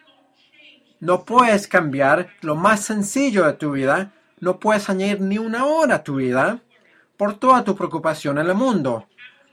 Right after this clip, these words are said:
Puedes preocuparte hasta que lleguen las vacas del A a Z y no vas a cambiar nada.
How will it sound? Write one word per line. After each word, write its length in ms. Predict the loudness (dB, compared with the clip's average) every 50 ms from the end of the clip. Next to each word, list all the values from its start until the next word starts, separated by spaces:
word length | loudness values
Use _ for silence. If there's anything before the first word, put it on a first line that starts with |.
| _ _ _ _ _
Puedes 260 | -2 0 0 0 -2
preocuparte 640 | -4 -8 -8 -6 -6 -2 2 2 2 2 2 -4 -8
hasta 240 | -8 -6 -6 -8 -6
que 120 | -6 -4
lleguen 260 | 0 0 0 0 0
las 140 | -2 0 2
vacas 600 | 2 2 2 2 2 2 0 0 0 -4 -12 -18 _ _ _ _ -20 _ _ _ _ _ _ _ -20 _ _ _ _ _ _ _ _ _ _ _ _ _ _ _ _ _ _ _ _ _ _ _ _ _ -16
del 300 | -10 -6 -6 -4 -2 2
A 200 | 4 6 6 6
a 80 | 4
Z 580 | 2 0 0 0 0 0 -2 -4 -4 -6 -12 _ _ _ _ _ _ _ _ -4
y 100 | -2 0
no 80 | 0
vas 180 | 0 0 0 -2
a 80 | -4 -6
cambiar 360 | -4 -4 -4 -2 -2 -2 -2
nada. 480 | -2 0 0 0 0 -2 -8 -14 _